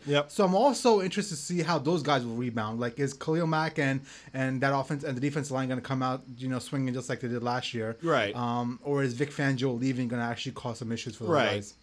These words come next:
Speaker 1: I mean, Chuck Pagano's no slouch, but, you know, when Vic Fangio leaves, you're gonna be taking a step back.
Speaker 2: Sure.
Speaker 1: But, um,
Speaker 2: Well, anytime there's change or, uh, or coaches are,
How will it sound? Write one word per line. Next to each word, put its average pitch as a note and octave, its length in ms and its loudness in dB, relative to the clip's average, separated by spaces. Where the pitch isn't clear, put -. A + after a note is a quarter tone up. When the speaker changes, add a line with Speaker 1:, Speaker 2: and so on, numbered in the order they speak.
Speaker 1:
I D#3+ 40 0
mean, D3+ 140 4
Chuck G#3+ 180 0
Pagano's E3+ 440 2
no C#3+ 40 0
slouch, C#3+ 380 0
but, B2 240 2
you C#3 100 -6
know, G#2+ 220 0
when C3+ 280 -2
Vic D#3+ 220 -2
Fangio C#3 420 0
leaves, B2 280 -2
you're C#3 80 -8
gonna D3 120 0
be C3 60 -6
taking B2+ 220 0
a - 40 -6
step G#2+ 260 -6
back. G#2+ 280 0
Speaker 2:
Sure. E3+ 200 0
Speaker 1:
But, A#2 220 -2
um, A2+ 320 -2
Speaker 2:
Well, F3 100 2
anytime D#4 300 4
there's A#3 180 4
change C3 560 -2
or, C3 460 0
uh, B2+ 300 -6
or C#3+ 500 -6
coaches D#3 400 0
are, C3+ 320 4